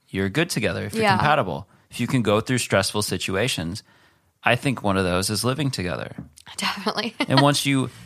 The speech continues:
Speaker 1: 'cause you can, you can do the thing where you spend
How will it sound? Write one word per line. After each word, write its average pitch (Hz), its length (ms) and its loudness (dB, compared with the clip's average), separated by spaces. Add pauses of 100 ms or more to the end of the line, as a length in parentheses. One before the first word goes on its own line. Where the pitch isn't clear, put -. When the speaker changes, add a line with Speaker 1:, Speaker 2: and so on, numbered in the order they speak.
Speaker 1:
'cause 160 280 2 (200)
you 160 200 -2
can, 151 360 -2 (380)
you 147 100 -4
can 160 160 0
do 135 140 0
the 135 100 2
thing 135 320 2
where 120 140 2
you 107 460 0 (520)
spend 123 560 2